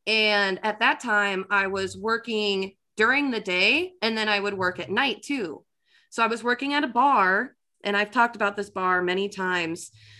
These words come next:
So I think it was something where I had worked during the day at the bar. So I was home at night for this. Back to the story, enough of Atlee's personal fucking input here. So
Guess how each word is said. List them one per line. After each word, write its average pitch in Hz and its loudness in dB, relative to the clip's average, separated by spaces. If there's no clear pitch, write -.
So 226 2
I 233 4
think 320 0
it 359 4
was 330 0
something 277 -4
where 208 4
I 214 4
had 220 -4
worked 208 -4
during 214 0
the 196 0
day 185 0
at 185 2
the 247 -6
bar. 262 0
So 240 0
I 214 4
was 208 -2
home 269 -2
at 190 -4
night 254 -2
for 175 -4
this. - -12
Back 185 0
to 196 -6
the 190 -6
story, 247 -2
enough 196 -4
of 180 -8
Atlee's 175 -4
personal 175 -10
fucking 160 -14
input 208 -6
here. 240 -6
So 240 -2